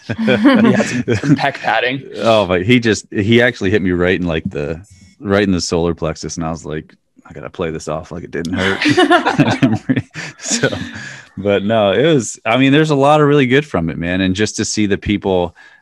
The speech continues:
Speaker 1: uh, the people that there, and just to, to, to create the friendships that I did with folks, and, um, you know, and, and also see the people,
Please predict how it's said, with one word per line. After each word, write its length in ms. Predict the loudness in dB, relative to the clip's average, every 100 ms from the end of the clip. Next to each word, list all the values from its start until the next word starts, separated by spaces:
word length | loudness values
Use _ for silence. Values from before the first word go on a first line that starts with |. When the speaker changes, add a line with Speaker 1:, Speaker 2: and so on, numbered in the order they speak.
| -10
Speaker 1:
uh, 120 | -8
the 140 | -8
people 280 | -2 -2 0
that 320 | 0 0 -2 _ _ _ _ -4
there, 300 | 2 4 4
and 100 | 2
just 220 | 0 -2
to, 140 | -4 -4 -6
to, 340 | -2 0 -2 -8
to 240 | -8 -6 -6
create 380 | -4 -2 -2
the 80 | -4
friendships 500 | -6 -4 -2 -6 -4
that 100 | -4
I 60 | -2
did 140 | -4
with 120 | -4
folks, 380 | -4 -4 -4 -6
and, 260 | -8 -8 -10 -18 -20 -20 -6
um, 480 | -2 -2 -4 -10 -14 _ _ _ _ _ -2
you 100 | 0
know, 140 | 0
and, 200 | 0 -2
and 120 | 0
also 480 | 0 0 0 0 -2 -6
see 280 | -8 -2 0
the 100 | 0
people, 460 | 0 0 0 -4